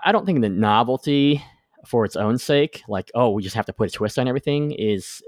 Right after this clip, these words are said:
is necessarily a desired, uh, thing to go through. Um,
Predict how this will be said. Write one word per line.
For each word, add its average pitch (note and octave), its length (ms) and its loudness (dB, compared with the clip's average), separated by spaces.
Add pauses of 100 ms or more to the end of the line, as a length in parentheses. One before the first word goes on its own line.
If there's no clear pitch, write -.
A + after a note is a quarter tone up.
is G2 560 -6
necessarily G2 680 -2
a C3+ 40 2
desired, B2 580 2
uh, G#2 400 0
thing B2+ 140 -2
to B2+ 80 -10
go B2+ 140 2
through. D3+ 200 -4 (640)
Um, G#2 340 -2